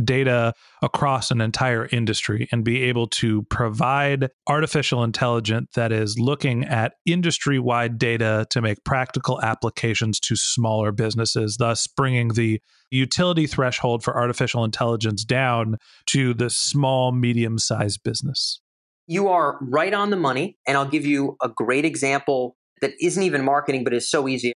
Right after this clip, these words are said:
Speaker 2: you can say it in twenty seconds. Surveillance cameras.
Speaker 1: Mm-hmm.
Speaker 2: The first systems that were trained in a really, really robust manner to detect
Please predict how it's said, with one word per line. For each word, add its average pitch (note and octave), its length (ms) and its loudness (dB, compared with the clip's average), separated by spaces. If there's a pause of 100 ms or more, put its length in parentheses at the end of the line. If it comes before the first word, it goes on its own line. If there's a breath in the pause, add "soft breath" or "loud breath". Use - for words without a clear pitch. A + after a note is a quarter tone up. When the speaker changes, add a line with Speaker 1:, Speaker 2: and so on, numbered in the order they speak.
Speaker 2:
you A#2+ 100 -8
can A#2 140 -2
say B2+ 160 0
it A#2 60 0
in A#2+ 60 -6
twenty A2+ 220 -2
seconds. - 440 -6 (300 loud breath)
Surveillance D#3+ 640 -4
cameras. - 480 -8 (140)
Speaker 1:
Mm-hmm. C3 200 2 (320)
Speaker 2:
The D3+ 80 -2
first A3+ 320 0
systems G3 340 0
that D#3+ 140 0
were C#3+ 120 0
trained C#3 520 0 (240)
in C#3+ 80 0
a B2+ 60 2
really, G#3 320 2
really F#3 240 2
robust D#3 420 0
manner C3 480 0
to C3+ 340 0 (140)
detect D3+ 520 -2